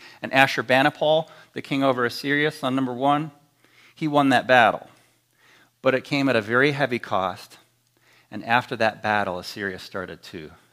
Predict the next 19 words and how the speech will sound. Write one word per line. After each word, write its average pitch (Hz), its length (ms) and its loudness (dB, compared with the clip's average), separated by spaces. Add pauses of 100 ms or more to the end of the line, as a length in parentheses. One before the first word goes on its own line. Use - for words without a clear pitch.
(140)
decline. - 400 -20 (1400)
Then 151 180 0
next 156 260 0
on 160 80 -4
your 143 100 -4
handout, 143 260 2
you 131 60 -12
see - 140 -10
chapter 143 300 -8
three, 143 220 -8
verse 113 180 -6
seven. 151 400 2
It'll 123 160 -4
reference 127 540 0
Assyria's 135 540 -4
capital 123 360 -6
city 131 420 -6
of 107 300 2
Nineveh. 143 460 2